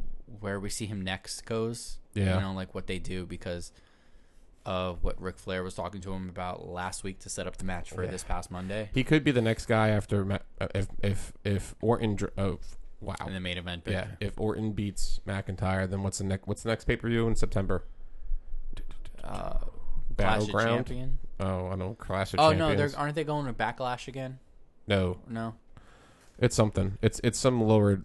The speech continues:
Speaker 2: level name.
Speaker 1: I thought it was, like, Clash of Champions,
Speaker 2: Yeah,
Speaker 1: and then
Speaker 2: it could be
Speaker 1: October is
Speaker 2: that.
Speaker 1: always Hell in a Cell 'cause of the Halloween sort of deal.
Speaker 2: Yeah, and then November is Survivor Series, but,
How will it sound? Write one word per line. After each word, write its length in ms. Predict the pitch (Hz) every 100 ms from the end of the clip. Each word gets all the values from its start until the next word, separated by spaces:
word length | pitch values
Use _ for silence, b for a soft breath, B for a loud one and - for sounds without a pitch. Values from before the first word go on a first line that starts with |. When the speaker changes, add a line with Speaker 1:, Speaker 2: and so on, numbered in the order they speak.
| -
Speaker 2:
level 320 | 98 95 95
name. 300 | 90 95 92
Speaker 1:
I 20 |
thought 200 | - 160
it 20 |
was, 100 | 143 135
like, 120 | 117
Clash 340 | 131 120 117
of 60 | 107
Champions, 540 | - 110 107 113 113
Speaker 2:
Yeah, 300 | 107 101 98
Speaker 1:
and 80 | 92
then 80 | 104
Speaker 2:
it 60 | 101
could 160 | 120 110
be 60 |
Speaker 1:
October 140 | 92 90
is 60 |
Speaker 2:
that. 60 | 90
Speaker 1:
always 200 | 104 98
Hell 200 | 107 107
in 100 | 92
a 20 | 87
Cell 640 | - 110 107 107 101 101
'cause 200 | - 95
of 80 | 90
the 60 |
Halloween 580 | 87 98 90 92 101 98
sort 220 | - 92 92
of 80 | 87
deal. 300 | 95 98 95
Speaker 2:
Yeah, 240 | 98 95
and 80 | 92
then 260 | 90 92 95
November 400 | 98 95 92 95
is 80 | -
Survivor 340 | 95 95 92
Series, 320 | - 90 95
but, 260 | - 104